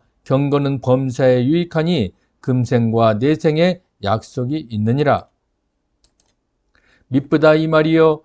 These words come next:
모든 사람들이 받을 만하도다. 이를 위하여 우리가 수고하고 힘쓰는 것은 우리 소망을 살아계신 하나님께 둠이니, 곧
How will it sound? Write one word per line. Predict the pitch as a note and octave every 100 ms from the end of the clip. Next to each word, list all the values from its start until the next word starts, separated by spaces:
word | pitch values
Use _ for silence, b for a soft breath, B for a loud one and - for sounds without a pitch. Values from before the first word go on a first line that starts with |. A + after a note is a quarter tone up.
| _ -
모든 | C3+ D3+ D#3+ E3+
사람들이 | D#3 D#3+ D#3+ D#3 D#3+ D#3+ D#3+
받을 | C#3 C#3 D3+
만하도다. | D3 C#3 C3+ B2+ A#2+ A#2 G2 - _ _ _ _ _ _ _ _ _ _ _ -
이를 | C3 D3
위하여 | D3+ D3+ D3+ D#3
우리가 | D3+ D#3 D#3
수고하고 | D3+ E3 D3+ D3+ D#3 D3+ D#3
힘쓰는 | - F3+ - G3+ F3+ D#3+
것은 | C3+ - A2+ F#2+ - _ _
우리 | C3+ C#3+ C#3
소망을 | D#3 C#3+ C#3 C#3
살아계신 | C3+ E3 E3+ E3 E3 G3 F3 G2 - _
하나님께 | - E3 E3+ F#3 F3+ D3+ - D#3 C3+
둠이니, | - A#2 A#2+ C3 C3 G2
곧 | - D3+ C3